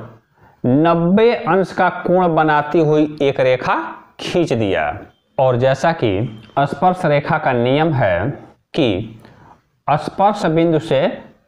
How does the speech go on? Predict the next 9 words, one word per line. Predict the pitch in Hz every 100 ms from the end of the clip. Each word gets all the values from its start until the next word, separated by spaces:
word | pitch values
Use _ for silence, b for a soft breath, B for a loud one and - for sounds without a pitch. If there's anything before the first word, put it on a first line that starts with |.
| -
त्रिज्या | 147 135 151 165
पर | - 185 320 - - -
खींचा | - 151 143 175 160
गया | 147 139
लंब | 131 151 147 113 127 - - B B B B
यानी | 117 127 139
नब्बे | 139 139 143 160 175
अंश | - 151 147 - -
का | -